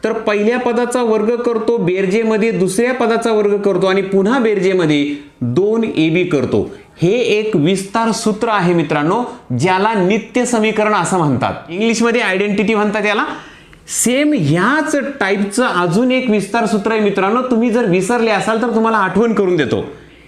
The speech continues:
ए अधिक बी, इथं कंसाचा वर्ग आहे, पण परंतु इथं अजून एक पद घेतलं म्हणजे त्रिपदीच्या कंसाचा वर्ग. ए अधिक बी अधिक सी कंसाचा वर्ग, याचा विस्तार काय होतो मित्रांनो?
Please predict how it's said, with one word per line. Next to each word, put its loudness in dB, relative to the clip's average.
ए 2
अधिक 0
बी, 0
इथं -2
कंसाचा 0
वर्ग 0
आहे, 2
पण 0
परंतु 0
इथं 0
अजून 0
एक 0
पद 0
घेतलं 2
म्हणजे 2
त्रिपदीच्या 0
कंसाचा 0
वर्ग. 0
ए 0
अधिक 2
बी 2
अधिक -2
सी 0
कंसाचा 0
वर्ग, 0
याचा 0
विस्तार 0
काय 0
होतो 0
मित्रांनो? 0